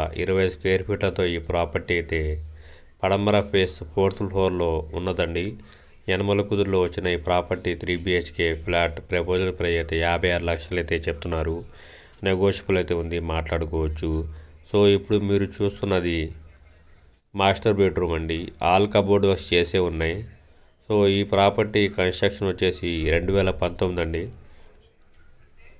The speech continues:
మీరు చూడొచ్చు, with tiles and, uh, gypsum sheet-తో ceiling and cupboard వర్క్స్‌తో కూడా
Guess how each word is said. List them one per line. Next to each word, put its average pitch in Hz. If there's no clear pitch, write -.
మీరు 104
చూడొచ్చు, 104
with 87
tiles 104
and, 98
uh, 90
gypsum 98
sheet-తో 101
ceiling 98
and 92
cupboard 92
వర్క్స్‌తో 95
కూడా 85